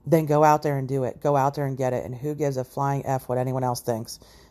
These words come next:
Because there are way too many Debbie Downers in this world, wah, wah, than telling you,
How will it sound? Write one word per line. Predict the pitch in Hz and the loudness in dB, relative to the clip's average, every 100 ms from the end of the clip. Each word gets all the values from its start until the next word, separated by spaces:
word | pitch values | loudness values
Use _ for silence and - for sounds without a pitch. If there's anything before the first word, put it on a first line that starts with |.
| - | -4
Because | 147 143 135 123 120 - | -4 0 2 2 0 0
there | 143 | 2
are | 127 | 2
way | 131 147 147 | 2 2 2
too | 139 160 | 0 -2
many | 135 135 127 | -2 -2 -2
Debbie | 139 131 143 | 2 2 2
Downers | 135 120 131 143 147 | 0 0 2 0 -2
in | 160 | 0
this | 160 - | -2 -2
world, | 160 165 170 175 - _ _ - | 0 2 2 0 -4 _ _ 4
wah, | 254 254 247 254 | 6 8 6 4
wah, | - 131 135 139 135 131 131 - _ _ _ _ - | 6 6 8 6 6 4 2 -2 _ _ _ _ -4
than | 156 156 147 147 143 143 - _ _ _ - | 2 4 4 2 0 -4 -8 _ _ _ -8
telling | 165 190 208 175 | -2 0 0 0
you, | 196 170 143 | 2 4 2